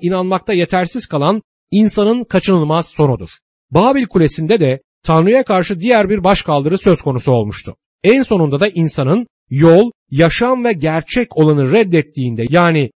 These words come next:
yol, gerçek ve yaşam benim diyen İsa Mesih'i reddettiğinde İsa Mesih'in çarmıha gerilmesiyle her şey zirveye ulaştı.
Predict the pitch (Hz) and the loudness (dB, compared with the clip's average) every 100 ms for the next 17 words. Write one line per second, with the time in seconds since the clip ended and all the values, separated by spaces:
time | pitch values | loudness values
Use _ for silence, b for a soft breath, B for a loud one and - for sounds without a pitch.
0 | _ 139 180 170 165 156 190 175 165 151 | _ 2 4 4 2 -2 -4 -4 -2 0
1 | 143 196 147 - _ - 131 254 262 220 | 0 0 -2 -6 _ -4 2 2 2 0
2 | 190 175 139 113 151 185 165 240 240 190 | 0 0 -2 -6 -6 -6 -4 -4 -2 -4
3 | 196 180 165 233 190 160 - 135 120 123 | -2 -2 2 0 0 -2 -4 -8 -6 0
4 | 208 214 _ _ 147 202 202 240 226 180 | 0 -2 _ _ -2 -2 0 -2 -2 -2
5 | 190 240 - 165 160 185 220 190 170 160 | -4 -6 -2 -2 0 0 0 0 0 2
6 | 151 - 127 151 208 - _ - 247 240 | 0 -2 -2 0 0 -4 _ -2 0 0
7 | - 208 220 - 147 190 151 143 139 123 | 0 -2 -2 -6 -2 0 2 2 2 0
8 | 110 - 127 | -4 -10 -14